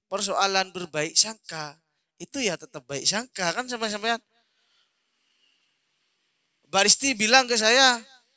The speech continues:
"Mas, saya mencintai sampean," misal. Saya kan nggak tahu dia beneran atau enggak. Tapi kalau baik sangkanya ya.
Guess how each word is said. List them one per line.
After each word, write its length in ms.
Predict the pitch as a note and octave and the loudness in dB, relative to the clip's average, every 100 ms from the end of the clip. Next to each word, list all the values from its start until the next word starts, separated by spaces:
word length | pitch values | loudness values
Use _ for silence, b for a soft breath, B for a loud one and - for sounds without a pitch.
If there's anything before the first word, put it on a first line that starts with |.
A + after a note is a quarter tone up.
| _ _ _ | _ _ _
"Mas, 500 | G#3 A#3 - - - _ _ | 0 4 4 2 -10 _ _
saya 240 | - - G#3 | -6 -4 -4
mencintai 420 | G#3 F#3+ F#3+ F#3+ | -8 -12 -8 -4
sampean," 540 | F3+ D#3+ C#3+ C#3+ D3+ C3+ | -2 -4 -6 -6 -6 -8
misal. 260 | A#2+ - - _ _ _ _ _ _ | -14 -14 -14 _ _ _ _ _ _
Saya 180 | - C#4 | 2 4
kan 80 | E4 | 2
nggak 180 | C4+ - | 2 2
tahu 160 | F4+ D4 | 0 0
dia 160 | G3+ G3 | 0 -2
beneran 320 | F#3+ G3+ G3 | -2 -4 -2
atau 100 | G3 | -4
enggak. 300 | F#3+ D#3 C#3+ - _ | -6 -6 -8 -10 _
Tapi 220 | F#3+ D4 | -6 -2
kalau 220 | D#4 C4+ | 2 2
baik 160 | G#3+ G#3+ | 2 0
sangkanya 400 | G#3 G3+ A#3 A3+ | 0 -2 -2 -2
ya. 180 | E3+ | -2